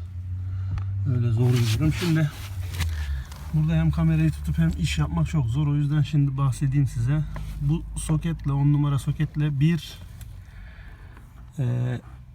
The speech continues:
iki ve üç. Üçünü sökünce gaz pedalı geliyor. Şurada gaz pedalının tırnağından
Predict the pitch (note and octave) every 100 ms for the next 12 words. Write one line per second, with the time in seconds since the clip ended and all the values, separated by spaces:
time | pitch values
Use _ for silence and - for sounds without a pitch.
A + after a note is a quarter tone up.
0 | - - - - - G3+ G3+ F#3 D3 -
1 | - - - - - D3+ E3+ F3 C#3+ -
2 | - - - - - - - - - -
3 | - - - - - E3+ F#3 F3 F#3+ F3
4 | F3 D3+ F3 E3+ D3 D#3 C#3+ D3 D3+ D#3+
5 | C3 E3 D3 - - E3 C#3+ D3+ D#3 -
6 | C#3 C3 C3 D#3 - - - - - -
7 | - - - - - D#3 D3 C3 A#2+ B2+
8 | D#3+